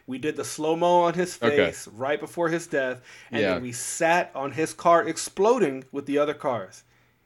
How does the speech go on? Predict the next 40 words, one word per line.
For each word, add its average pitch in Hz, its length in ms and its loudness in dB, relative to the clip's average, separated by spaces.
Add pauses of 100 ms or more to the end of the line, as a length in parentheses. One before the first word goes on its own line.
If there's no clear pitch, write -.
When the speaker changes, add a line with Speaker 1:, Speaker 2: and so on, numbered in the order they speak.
(160)
Speaker 1:
He's, 180 400 -4 (320)
if 143 160 0
he's 240 240 2
not 190 280 4
dead, 123 360 -2
then, 110 340 -8 (640)
then 147 300 0
who? 190 200 4
Then 180 200 8
nobody's 170 440 12
Speaker 2:
<laughs> - 0 -
Speaker 1:
dead. - 300 -2
Then 135 160 -8
what's 175 160 0
the 180 100 -6
point? 135 340 -8
<laughs> - 20 -18
What's 180 240 -8 (380)
Speaker 2:
Yeah. 208 160 10
Speaker 1:
the 202 120 10
point 214 200 10
in 208 60 8
even 185 200 8
having 170 260 8
death 156 320 2
in 143 80 -6
the 131 80 -12
franchise? 117 640 -14 (2000)
Speaker 2:
Uh, 117 400 4 (100)
I 131 60 0
mean, 139 260 4 (180)
clearly 160 400 4
they 127 200 2
don't, 120 360 2
because 117 320 -4
let's 127 180 -2
fast 131 360 0
forward 131 320 -4
to 120 300 -4
s-, - 160 -18